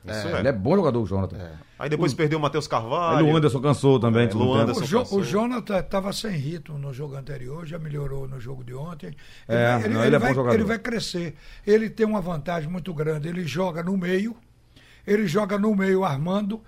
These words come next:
Speaker 4: joga no meio
Speaker 3: Ele,
Speaker 4: defendendo,
Speaker 3: ele,
Speaker 4: joga na ponta.
Speaker 3: não, ele é, ele é um meio campista que
Speaker 4: Ele, ele
Speaker 3: faz
Speaker 4: é
Speaker 3: as
Speaker 4: poli-,
Speaker 3: funções
Speaker 4: polivalente.
Speaker 3: do meio campo. Ele
Speaker 4: É.
Speaker 3: marca e joga. E, e quando tem a bola, ele, ele
Speaker 4: Agora,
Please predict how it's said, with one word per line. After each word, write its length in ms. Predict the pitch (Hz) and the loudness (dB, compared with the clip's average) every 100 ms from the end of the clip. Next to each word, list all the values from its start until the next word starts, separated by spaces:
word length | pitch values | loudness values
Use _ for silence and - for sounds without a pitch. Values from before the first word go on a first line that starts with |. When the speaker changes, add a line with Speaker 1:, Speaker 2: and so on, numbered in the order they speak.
| - - | -18 -14
Speaker 4:
joga 260 | 131 208 202 | -4 -2 0
no 120 | 202 | -2
meio 160 | 190 185 | 0 0
Speaker 3:
Ele, 60 | 175 | 2
Speaker 4:
defendendo, 480 | 202 202 208 180 208 | 0 0 -2 0 0
Speaker 3:
ele, 20 | |
Speaker 4:
joga 240 | 190 254 285 | 0 0 0
na 100 | 277 | -2
ponta. 380 | 220 233 - | 0 0 0
Speaker 3:
não, 120 | 123 151 | 0 4
ele 120 | 233 | 4
é, 20 | 226 | 4
ele 80 | 185 | 4
é 40 | |
um 60 | 196 | 6
meio 160 | 196 226 | 8 8
campista 460 | 185 147 190 196 | 6 4 2 2
que 60 | 240 | 0
Speaker 4:
Ele, 120 | 156 | -2
ele 100 | - | -2
Speaker 3:
faz 240 | 214 170 | 2 6
Speaker 4:
é 40 | 247 | 6
Speaker 3:
as 60 | |
Speaker 4:
poli-, 120 | 254 170 | 4 0
Speaker 3:
funções 440 | - 156 175 196 | 2 4 6 6
Speaker 4:
polivalente. 520 | 220 233 220 233 180 | 4 4 2 0 4
Speaker 3:
do 80 | 156 | 6
meio 180 | 175 196 | 8 6
campo. 320 | 135 123 117 | 6 4 4
Ele 100 | 135 | 4
Speaker 4:
É. 60 | 120 | 4
Speaker 3:
marca 380 | 147 196 214 | 4 4 4
e 60 | 233 | 4
joga. 360 | 127 110 92 78 - | 6 4 2 -8 -6
E, 240 | 104 101 98 | -4 -4 -6
e 80 | |
quando 240 | 92 123 104 | -4 -4 0
tem 140 | 143 | 0
a 60 | 131 | 2
bola, 300 | 92 143 160 | 2 2 2
ele, 140 | 151 | 2
ele 240 | 131 127 101 | 2 2 4
Speaker 4:
Agora, 300 | 104 104 | 2 4